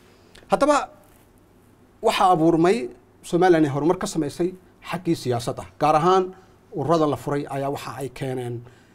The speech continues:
in ay furaan albaab cusub oo dib u qaabeynaya siyaasadda Somaliland. Een, sidaan qiyaasayo,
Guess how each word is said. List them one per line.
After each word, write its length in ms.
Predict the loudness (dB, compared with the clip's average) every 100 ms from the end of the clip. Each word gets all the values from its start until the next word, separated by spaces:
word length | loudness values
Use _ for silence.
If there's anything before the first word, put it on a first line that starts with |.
| _ -4
in 120 | -2
ay 160 | -2 -6
furaan 340 | -2 0 0 -2
albaab 420 | -8 -6 -2 -2 -4
cusub 320 | -10 -4 -6 -6 _ _ _ _ _
oo 440 | 0 2 2 -2 -6 -16 _ _ _ -20 -20 -18 -16 -18 0
dib 180 | 0 2 -2
u 60 | 0
qaabeynaya 720 | 2 4 6 6 6 4 2 0 -16 -20 _
siyaasadda 440 | -8 -2 0 0 -4
Somaliland. 540 | -6 -8 -12 -16 -20 _ _ _ _ _ _ _ _ _ _ _ _ _ -4
Een, 320 | 2 4 4 4 0 -4 -12 -20 -16
sidaan 340 | -4 0 2
qiyaasayo, 540 | 4 4 4 2 2